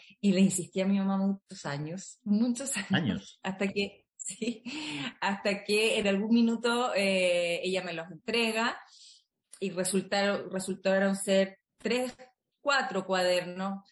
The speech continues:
Speaker 1: algunos en mejor y peor estado, que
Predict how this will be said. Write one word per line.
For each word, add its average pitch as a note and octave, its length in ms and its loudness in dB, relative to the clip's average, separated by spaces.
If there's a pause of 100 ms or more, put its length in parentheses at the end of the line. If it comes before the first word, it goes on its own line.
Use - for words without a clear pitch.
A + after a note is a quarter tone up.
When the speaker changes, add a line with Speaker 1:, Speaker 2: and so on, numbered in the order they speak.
(340)
Speaker 1:
algunos G3 360 4
en G3 100 8
mejor G3 320 2
y G3 100 4
peor F#3+ 280 0
estado, G#3+ 600 0
que A#3 420 -2